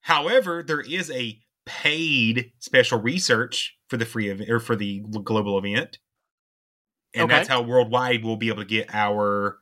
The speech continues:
Speaker 1: Primal Kyogre, Primal Groudon, and Shiny Jirachi. It's the paid research, Chasing Legends.
Speaker 2: Okay. Well, I mean,
Speaker 1: And I'm fine with that. I'm
Speaker 2: we have
Speaker 1: fine
Speaker 2: to
Speaker 1: with
Speaker 2: pay
Speaker 1: you
Speaker 2: for,
Speaker 1: wanna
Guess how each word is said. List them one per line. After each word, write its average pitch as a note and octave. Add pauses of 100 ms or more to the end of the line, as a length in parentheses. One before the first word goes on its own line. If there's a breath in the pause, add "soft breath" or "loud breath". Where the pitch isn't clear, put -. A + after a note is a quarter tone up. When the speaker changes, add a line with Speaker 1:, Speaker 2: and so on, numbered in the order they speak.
(100)
Speaker 1:
Primal A#2
Kyogre, G#2+
Primal G#2+
Groudon, G2 (600 soft breath)
and A2+
Shiny G#2
Jirachi. F#2+ (200)
It's -
the G#2+
paid G#2+ (120)
research, G2+
Chasing A2
Legends. - (360)
Speaker 2:
Okay. D3+ (520 soft breath)
Well, A#3+
I G#3
mean, G3 (420)
Speaker 1:
And A3+
I'm C#4+
fine F#3
with A2+
that. -
I'm E3
Speaker 2:
we G3+
have G#3+
Speaker 1:
fine F3+
Speaker 2:
to G#3
Speaker 1:
with D#3
Speaker 2:
pay G3
Speaker 1:
you D3
Speaker 2:
for, F#3
Speaker 1:
wanna -